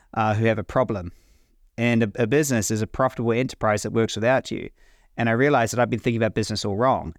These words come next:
is that, and by having a business, then I can become a self-made millionaire. And so,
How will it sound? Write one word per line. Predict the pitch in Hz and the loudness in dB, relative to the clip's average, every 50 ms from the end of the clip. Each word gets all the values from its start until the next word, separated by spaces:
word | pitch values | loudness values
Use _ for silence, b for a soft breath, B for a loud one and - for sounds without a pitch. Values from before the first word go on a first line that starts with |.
| _ - | _ -6
is | - 107 101 - | -6 -4 -2 0
that, | 117 107 104 101 - | 0 0 0 -2 -2
and | 110 113 110 | -4 -2 0
by | 107 110 107 | 0 0 2
having | 113 120 110 113 107 | 2 0 0 0 -2
a | 107 | -2
business, | 104 117 147 156 - 147 139 131 - | 0 0 0 0 0 0 -2 -2 -2
then | - 117 | -2 -2
I | 110 101 | -2 -4
can | 98 - 101 | -4 -6 -6
become | 107 104 - 104 101 | -6 -4 -4 -4 -4
a | |
self-made | 95 - 95 92 - - 101 98 | -2 -2 -2 -4 -4 -6 -6 -4
millionaire. | 101 113 127 127 113 101 98 98 107 - b b b b b b b b b _ | -2 0 0 0 -2 -4 -6 -10 -12 -16 b b b b b b b b b _
And | - 131 131 131 123 | 0 2 2 2 2
so, | 113 - - 139 135 131 | 2 0 0 2 2 2